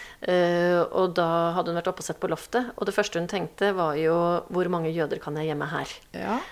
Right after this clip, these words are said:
Speaker 1: Og den har jo jeg hele tiden. Eh,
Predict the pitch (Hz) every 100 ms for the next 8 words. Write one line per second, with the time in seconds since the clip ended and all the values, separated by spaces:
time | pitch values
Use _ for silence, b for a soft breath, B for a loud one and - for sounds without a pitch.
0 | - 185 196 190 190 202 196 196 165 160
1 | 156 156 175 160 - 147 165 175 B B
2 | 185 175 170 170 165 165 165 165